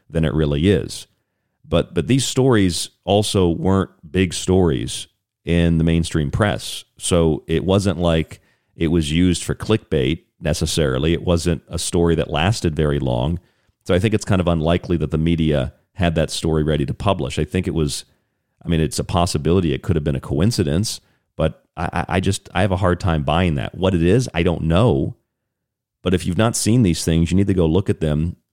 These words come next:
There is a, there's an article that you can, uh, look up. I'm looking at right now from insider dot com, and they have, uh, basically the story and a lot of the photographs of these monoliths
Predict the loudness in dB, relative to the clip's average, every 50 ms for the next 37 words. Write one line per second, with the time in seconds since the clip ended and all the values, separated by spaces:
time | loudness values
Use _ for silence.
0 | _ _ _ 0 0 0 2 2 0 0 0 0 0 0 2 2 0 0 0 -2
1 | 0 0 0 2 0 0 0 0 -2 -2 -2 -4 -6 _ _ _ _ _ _ _
2 | _ _ _ _ _ _ _ _ -8 -2 -2 0 0 0 -2 0 0 0 0 0
3 | 0 0 0 0 -2 -2 -2 -2 -2 -2 -2 -4 -2 -2 -2 -2 0 -2 -2 -2
4 | -2 -2 -2 -2 -2 -4 -4 -2 -2 -2 -2 -2 -4 -4 -2 -2 -2 -2 -2 -2
5 | -2 -2 -2 -2 -2 -4 -4 -2 -2 -2 0 0 0 -2 -6 -8 _ _ _ _
6 | _ _ _ _ -4 -2 0 0 2 0 0 0 0 0 0 0 -2 -2 -4 -4
7 | -4 -2 0 -2 -2 -4 -8 _ _ _ _ -4 -4 -2 -4 -4 -4 -2 -2 -2
8 | -2 -4 -4 -2 0 0 2 2 2 0 -2 -4 -6 -6 -4 -2 0 0 0 -2
9 | -2 -4 -2 0 2 2 2 0 0 -2 -2 -4 -4 -6 -8 -12 -12 -14 _ -4
10 | -2 -2 -2 -2 -2 -2 -2 -2 -2 -2 0 0 0 -2 -2 -2 -4 -4 -4 -8
11 | -12